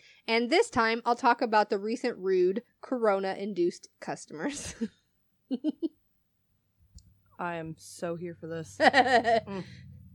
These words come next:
Speaker 1: I am a diabetic, and I live with an elderly woman. I disinfect my re-, my register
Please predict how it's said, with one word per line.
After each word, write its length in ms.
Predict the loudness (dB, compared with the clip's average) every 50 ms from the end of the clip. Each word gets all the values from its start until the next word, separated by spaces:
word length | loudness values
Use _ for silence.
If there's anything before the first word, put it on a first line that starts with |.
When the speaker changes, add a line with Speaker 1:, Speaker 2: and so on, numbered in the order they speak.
| -20 -20 -20 -20 -20 -20 -20 -20 -20 -20 _ -6 -2
Speaker 1:
I 100 | 0 0
am 100 | 2 2
a 60 | 2 4
diabetic, 600 | 6 6 6 4 4 4 4 4 4 2 2 0 -6 -6
and 440 | -2 0 2 2 2 2 2 0 -2 -6 _ _ _ -4 -2
I 60 | 2
live 180 | 4 4 4 4
with 160 | 2 2 2
an 120 | 0 0 2
elderly 480 | 0 0 2 2 2 2 2 -2 -4 -4
woman. 460 | -6 -8 -10 -12 -14 -14 -16 -18 -20 _ _ -4
I 80 | -4 0
disinfect 580 | 0 0 -2 0 -2 -2 0 0 -2 -2 -2
my 120 | 0 2 2
re-, 380 | 4 4 4 4 2 0 -4 -10
my 200 | -2 2 2 4
register 680 | 4 4 4 2 2 0 -6 -8 -6 -6 -6 -6 -8